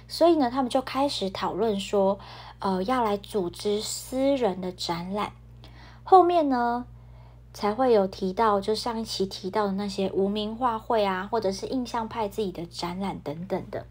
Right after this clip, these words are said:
那我觉得整个印象派的命运呢，就像是我们很常说的一句话哦，“祸兮福之所以，福兮祸之所伏”，应该是这样子，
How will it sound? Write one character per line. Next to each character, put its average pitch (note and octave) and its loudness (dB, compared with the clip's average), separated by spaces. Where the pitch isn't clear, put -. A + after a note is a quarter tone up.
那 F#4 6
我 D#4+ 8
觉 A#3+ -2
得 B3 -2
整 A3 -4
个 G3 0
印 C#4 0
象 A#3+ -4
派 A3+ -2
的 G3 -2
命 A3+ 0
运 A3+ 0
呢， F#3+ 0
就 A#3+ 0
像 A#3 2
是 A3 0
我 G3+ 2
们 F#3 0
很 F#3 -4
常 F#3 -2
说 G#3 -2
的 G3 4
一 F#3 6
句 G3+ -2
话 G3 0
哦 - -6
，“祸 D#4+ 6
兮 C4+ -2
福 G3+ 0
之 A#3 -4
所 F#3+ 0
以， E3+ -4
福 G#3+ 2
兮 A#3+ -2
祸 A#3+ 6
之 G#3 0
所 - -2
伏”， F3+ -2
应 B3+ 0
该 C4+ 6
是 C4+ 0
这 B3 0
样 G3+ 0
子， - -14